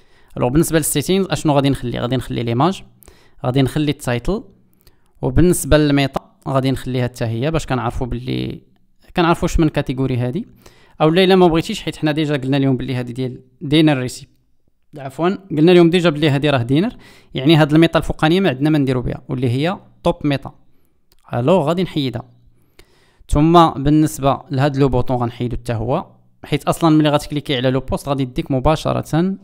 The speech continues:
تقرا لارتيكل. بغيتي تخليه راه كتخليه، نتا و-، نتا وشنو بغيتي. هادي دي، هاد الميطا ديال تحت هي اللي غادي نخلي باش كنعرف لا دات فاش تكتب لو بوست وشكون اللي كتبو. وبالنسبة للكونتنت غادي خصني نقص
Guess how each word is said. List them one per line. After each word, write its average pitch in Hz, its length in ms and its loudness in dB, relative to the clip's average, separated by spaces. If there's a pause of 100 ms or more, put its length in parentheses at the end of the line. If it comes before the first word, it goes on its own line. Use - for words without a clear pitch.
(160)
تقرا 143 320 -2
لارتيكل. - 440 -8 (320)
بغيتي 143 320 -2
تخليه 208 300 -2
راه 202 60 -2
كتخليه، - 560 -10 (460)
نتا 139 200 -2
و-، 156 340 0
نتا 151 180 -6
وشنو 139 260 0
بغيتي. 127 320 -10 (920)
هادي 165 400 4
دي، 135 140 -8
هاد 147 180 0
الميطا 151 320 2
ديال 131 240 -4
تحت - 280 -10
هي 131 120 -4
اللي 127 120 -4
غادي 120 200 -4
نخلي 135 280 -6
باش 139 140 -4
كنعرف 120 400 -6
لا 135 80 0
دات 127 180 -4
فاش - 160 -8
تكتب - 320 -10
لو 117 100 -4
بوست - 380 -6
وشكون 139 280 -4
اللي 127 80 -2
كتبو. - 240 -14 (1200)
وبالنسبة 151 680 0 (520)
للكونتنت 123 680 -4 (800)
غادي 139 200 -2
خصني - 320 -2
نقص - 540 -4